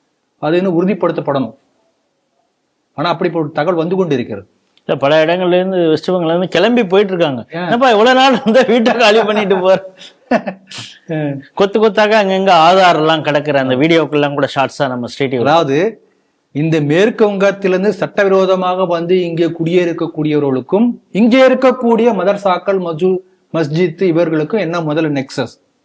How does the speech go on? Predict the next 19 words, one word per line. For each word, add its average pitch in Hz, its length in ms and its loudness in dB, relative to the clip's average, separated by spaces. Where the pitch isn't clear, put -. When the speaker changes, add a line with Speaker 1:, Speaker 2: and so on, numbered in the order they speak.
Speaker 1:
அதை 143 180 -2
முதல்ல 160 300 -2
பார்க்கணும். 117 400 -8
ரெண்டாவது, 196 800 0
இந்த 156 180 0
வாக்காளர் 240 640 4
திருத்த 214 380 0
பணியும் 202 540 0
திமுகவும் 214 560 2
எப்படி 175 440 0
ஒன்றோடு 175 580 0
பின்னி 185 220 -2
பிணைந்திருக்கிறது? 156 680 -4
மூணாவது, 214 360 4
வாக்காளர் 208 580 2
திருத்த 196 320 0
பணி 180 200 -4
சரியாக 190 480 2
நடைபெறாவிட்டால் 160 1040 -2